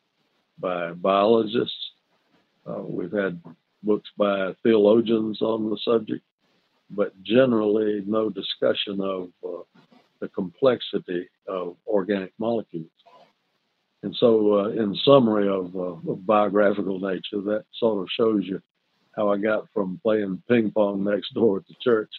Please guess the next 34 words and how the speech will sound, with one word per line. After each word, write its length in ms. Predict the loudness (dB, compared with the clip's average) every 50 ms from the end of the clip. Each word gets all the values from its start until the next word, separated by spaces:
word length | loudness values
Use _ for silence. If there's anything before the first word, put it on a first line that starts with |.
| -20 _ _ _ _ _ _ _ _ -10 -10 -10 -10 -14 -6
to, 400 | -4 -2 -2 0 0 -2 -2 -2
uh, 20 | -2
wondering 520 | 0 2 4 4 4 4 2 0 -2 -2 -2
about 360 | -2 -2 -2 -2 -2 -4 -6
these 220 | -6 -6 -6 -8 -8
things. 420 | -6 -6 -4 -4 -6 -6 -8 -6 -4
And 320 | -4 -4 -4 -4 -6 -8 -10 -12 _ _ _ _ _ _ _ _ _ _ _ _ _ _ -8 0
six 220 | 2 2 2 4 4
years 260 | 4 6 6 4 4
ago, 280 | 2 4 4 4 4
deciding 600 | 4 2 0 2 2 4 4 4 4 2 -2 -4 -4
to 340 | -4 -4 -4 -4 -4 -6 -8 -4 -2
see 60 | 0
if 160 | 0 0 0
I 140 | 0 0 0
could 220 | 0 -2 -4 -4 -6 -10 _ _ _ _
write 240 | 0 2 4 4 2
a 40 | 2
book 220 | 0 0 0 0 0
about 280 | -4 -4 -2 -4 -4 -8
it, 80 | -12 _ _ _ _ _ _ _ -20 -20 -20 _ _ -18 -8
which 200 | -8 -6 -6 -2
now 280 | -2 0 2 2 0 0
is 100 | -2 -4
in 280 | -4 -4 -4 -4 -4
print, 320 | 0 2 2 2 2 -2 -6 _ _ _
uh, 200 | -12 -10 -10 -12 -16 _ _ _ _
Revelation 840 | 2 2 2 4 4 4 6 6 6 4 4 0 -6 -8 -8 -10 -10 -12 _ _ _ _ _ _ _ _ _ _
Through 240 | -4 -2 0 0 0 0 0
Science. 560 | 0 2 2 0 -2 -4 -8 -12 -16 -20 -20 _ _ _ _ _ _ _ _ _ _ _ _ _ _
The 80 | -12 -12
point 280 | 0 4 4 4 4
of 80 | 4 2
that 240 | 0 0 0 0 -2